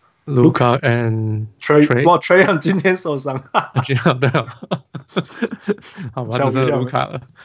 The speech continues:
Speaker 2: 这 Luka。
Speaker 1: 希-，
Speaker 2: Yeah.
Speaker 1: 希望他好，希望他没事。
Speaker 2: By the way，就是说，我要说的说，你有看到国王的比赛吗？
Speaker 1: 还没有欸，今天还没看到。
Speaker 2: It's such a mess. It's
Speaker 1: Yeah？
Speaker 2: such a mess.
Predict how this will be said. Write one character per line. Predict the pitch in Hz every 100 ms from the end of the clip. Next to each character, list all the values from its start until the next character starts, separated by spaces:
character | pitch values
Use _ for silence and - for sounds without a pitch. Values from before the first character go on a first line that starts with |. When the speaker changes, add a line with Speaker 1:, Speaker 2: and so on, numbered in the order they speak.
| _ _
Speaker 2:
这 | 160
Luka。 | 135 143 139 127
Speaker 1:
希-， | 131 120 _
Speaker 2:
Yeah. | 123 123
Speaker 1:
希 | 127 127
望 | 117
他 | 120 113
好， | 120 127 - _
希 | 135
望 | 127
他 | 120
没 | 127 143
事。 | 135 143 135 - _ _ _ - - 127
Speaker 2:
By | 147
the | 147
way， | 147 147 -
就 | 180
是 | 160 165
说， | 156 143 151 - _ _ _ _ _ _ _
我 | 139
要 | 170
说 | 175 208
的 | 180
说， | 175 185 190 _ _ _ _ _ _ _ -
你 | 175
有 | 175
看 | 139 196
到 | 151
国 | 147
王 | 135 127
的 |
比 | 120 117
赛 | 107 123
吗？ | 110 107 - _ _ _ _ _ _ _ - _
Speaker 1:
还 | 131
没 | 131
有 | 139
欸， | 113
今 | 104
天 | 120
还 | 110
没 | 101
看 | 104 104
到。 | 131 131 _ _ _ -
Speaker 2:
It's | 135 -
such | 117 -
a | 110
mess. | 110 107 - - _ _
It's | - 143 -
Speaker 1:
Yeah？ | 117 147
Speaker 2:
such | - 135
a | -
mess. | - -